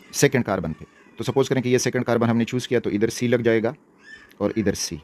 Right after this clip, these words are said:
अब इसके साथ हाइड्रोजन्स लगा दें तो ये सीएच थ्री हो जाएगा, ये भी सीएच थ्री, सीएच थ्री, ये सीएच टू, ये सीएच टू और सीएच थ्री।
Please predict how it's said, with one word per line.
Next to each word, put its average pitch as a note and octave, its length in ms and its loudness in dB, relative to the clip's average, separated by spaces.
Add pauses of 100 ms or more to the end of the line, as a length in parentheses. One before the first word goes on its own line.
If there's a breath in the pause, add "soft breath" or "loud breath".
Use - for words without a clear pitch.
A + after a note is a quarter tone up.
(600)
अब A#2 100 2
इसके B2 180 0
साथ A2+ 200 0
हाइड्रोजन्स A2+ 440 2
लगा B2 220 2
दें C#3+ 140 0 (600)
तो A2 40 -2
ये G#2+ 160 2
सीएच G#2 380 0
थ्री B2 100 -2
हो C3 120 4
जाएगा, B2+ 340 0 (840)
ये G#2+ 240 2
भी B2+ 100 0
सीएच B2+ 400 0
थ्री, B2 180 -4 (1300)
सीएच A#2+ 580 -2
थ्री, C3 180 -6 (1040)
ये F#2+ 120 -2
सीएच B2 580 -2
टू, B2+ 200 -2 (1040)
ये G2+ 240 0
सीएच B2 600 -4
टू C3+ 220 -4 (880)
और G#2 320 0 (100)
सीएच A#2 680 -4
थ्री। - 140 -10